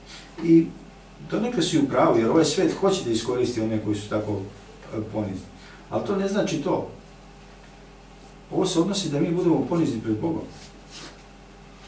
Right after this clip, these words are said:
A onda će nam Gospod dati i mudrosti kako da se postavimo prema ljudima.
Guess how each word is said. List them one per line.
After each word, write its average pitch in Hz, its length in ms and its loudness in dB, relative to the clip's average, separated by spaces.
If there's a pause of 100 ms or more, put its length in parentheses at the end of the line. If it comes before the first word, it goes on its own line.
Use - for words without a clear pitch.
(800)
A - 60 -8
onda 175 140 -2
će 175 180 -4
nam 160 80 4
Gospod 151 280 0
dati 165 200 0
i 143 40 0
mudrosti 139 480 -2
kako 143 220 -6
da - 60 -4
se 113 200 -6
postavimo 120 440 -8
prema 101 180 -6
ljudima. 104 380 -6